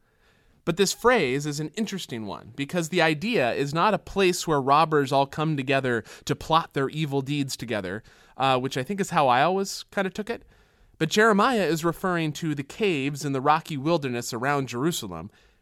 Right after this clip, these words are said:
which provided a safe haven for criminals. They could do their evil deeds and then retreat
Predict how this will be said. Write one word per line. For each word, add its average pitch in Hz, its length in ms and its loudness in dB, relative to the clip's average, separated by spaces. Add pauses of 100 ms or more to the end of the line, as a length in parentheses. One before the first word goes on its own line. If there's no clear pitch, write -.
which - 220 0
provided 175 460 2
a 170 80 2
safe 180 400 -4
haven 123 680 -6
for - 160 -8
criminals. - 580 -4 (600)
They 165 240 2
could 175 260 0
do 214 280 0
their 180 240 4
evil 180 360 0
deeds 139 720 -6 (460)
and 160 160 4
then 156 140 2
retreat 147 720 -4